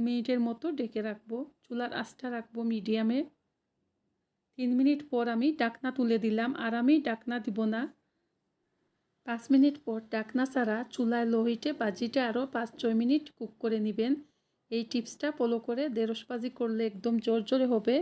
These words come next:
পিছলে ভাবও থাকবে না। আর আমার রেসিপিগুলো যদি আপনাদের কাছে ভালো লাগে, প্লিজ আমার চ্যানেলটাকে সাবস্ক্রাইব করে পাশে থাকা বেল বাটনটি ক্লিক করে দিবেন, লাইক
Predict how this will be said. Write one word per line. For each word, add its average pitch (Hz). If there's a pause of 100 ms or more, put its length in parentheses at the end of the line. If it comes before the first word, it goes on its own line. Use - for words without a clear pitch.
(120)
পিছলে 240
ভাবও 214
থাকবে 214
না। 220 (540)
আর 202
আমার 214
রেসিপিগুলো 240 (120)
যদি 254
আপনাদের 226
কাছে 220 (160)
ভালো 226
লাগে, 226
প্লিজ 254 (140)
আমার 220
চ্যানেলটাকে 233 (140)
সাবস্ক্রাইব 220
করে 269
পাশে 254
থাকা 254
বেল 226
বাটনটি 214
ক্লিক 226
করে 214
দিবেন, 214 (640)
লাইক 208